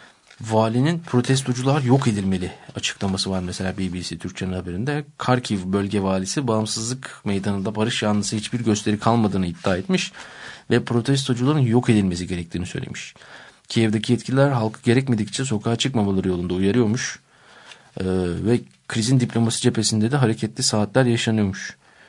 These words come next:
Avrupalı Dışişleri Bakanları heyetin Yanukovych ile görüşmeden kentten ayrıldığını söylemişler.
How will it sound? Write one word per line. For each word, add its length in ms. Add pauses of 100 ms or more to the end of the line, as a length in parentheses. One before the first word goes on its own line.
(520)
Avrupalı 500
Dışişleri 440
Bakanları 420
heyetin 420
Yanukovych 560
ile 80
görüşmeden 560
kentten 360
ayrıldığını 500
söylemişler. 800